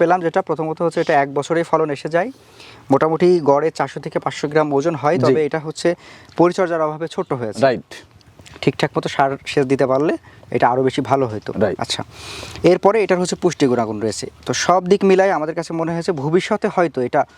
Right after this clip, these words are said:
Speaker 1: বাণিজ্যিক আকারে রূপ নিতে পারে, তবে আমরা এখনই সেটা বলবো না। আহ, আস্তে আস্তে করে বা-, চাষাবাদ বাড়ুক, তারপরে বোঝা যাবে
Speaker 2: তারপরে,
Speaker 1: জিনিস।
Speaker 2: রাইট।
Speaker 1: হ্যাঁ, সর্বশেষ কিছু বলবেন আমাদের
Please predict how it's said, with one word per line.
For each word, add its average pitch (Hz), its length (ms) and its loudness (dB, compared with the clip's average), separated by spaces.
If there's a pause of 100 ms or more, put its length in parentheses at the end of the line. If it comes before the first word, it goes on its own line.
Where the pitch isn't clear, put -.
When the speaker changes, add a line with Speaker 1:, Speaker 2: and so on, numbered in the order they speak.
(360)
Speaker 1:
বাণিজ্যিক 143 360 0
আকারে 135 240 -2
রূপ 135 100 0 (120)
নিতে 170 220 4
পারে, 180 220 2
তবে 160 220 -2
আমরা 143 200 -2
এখনই 143 260 -8
সেটা 131 140 -6 (100)
বলবো 196 280 2
না। 208 60 -2
আহ, - 1200 -2
আস্তে - 180 -2
আস্তে - 200 -6
করে 139 200 2
বা-, 123 220 -4
চাষাবাদ 127 420 -2
বাড়ুক, 120 220 -2 (360)
তারপরে 117 300 -2
বোঝা 113 140 2
যাবে 123 60 2
Speaker 2:
তারপরে, 98 180 -4
Speaker 1:
জিনিস। 92 180 -4
Speaker 2:
রাইট। - 220 -6 (240)
Speaker 1:
হ্যাঁ, - 120 -10 (100)
সর্বশেষ 135 400 2
কিছু 151 120 -4 (100)
বলবেন 143 280 2
আমাদের 160 180 0